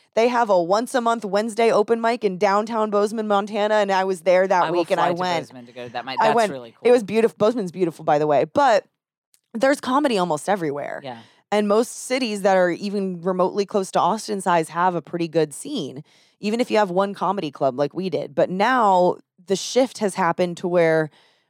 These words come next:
Speaker 1: we have at least five clubs, probably are gonna have more by the end of the year. And it's this whole new thing where, like, okay,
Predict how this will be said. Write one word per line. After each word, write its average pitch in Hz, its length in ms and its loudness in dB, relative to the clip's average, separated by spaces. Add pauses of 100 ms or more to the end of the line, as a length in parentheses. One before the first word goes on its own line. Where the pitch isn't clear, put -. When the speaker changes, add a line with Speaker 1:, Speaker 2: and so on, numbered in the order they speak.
(140)
Speaker 1:
we 208 160 4
have 233 240 2
at 180 120 0
least 262 300 -8
five 160 260 0
clubs, 143 580 0 (180)
probably 220 440 2
are 185 80 2
gonna 175 200 -2
have 151 220 -2
more 131 220 -2
by 135 140 0
the 127 160 -8
end 120 100 -8
of 110 120 -14
the 135 80 -10
year. 127 400 -4 (440)
And 165 480 2 (440)
it's 196 240 0
this 190 260 -2
whole 226 280 2
new 196 180 -2
thing 302 300 -4
where, 196 140 2
like, 180 320 2
okay, 202 540 0